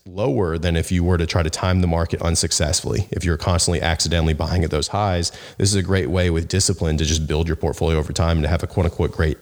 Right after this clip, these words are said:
average price in a security. And what that means is, like, say you buy, uh, a hundred shares of a stock at one dollar, then another hundred shares of the stock at two dollars, six weeks later, whatever, say that stock happened to double, something cra-, some crazy growth.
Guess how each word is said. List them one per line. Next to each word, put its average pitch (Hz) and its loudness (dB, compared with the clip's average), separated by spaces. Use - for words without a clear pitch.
average 95 2
price 76 0
in - -4
a 85 2
security. 76 0
And 110 -2
what 135 0
that - -2
means 127 2
is, 104 -4
like, 95 0
say 123 2
you 139 0
buy, 101 2
uh, 82 0
a - 0
hundred 127 0
shares 104 0
of 87 -2
a - -2
stock 87 0
at - -6
one 107 0
dollar, 104 0
then 80 -4
another 92 2
hundred 85 0
shares 87 0
of 87 -2
the 85 -2
stock 82 2
at - -10
two 143 -2
dollars, 85 0
six - 0
weeks 87 2
later, 92 2
whatever, 67 -2
say - 0
that 71 -2
stock 80 0
happened 78 0
to 73 -2
double, 73 -2
something - -2
cra-, - -2
some - -2
crazy 80 0
growth. 82 0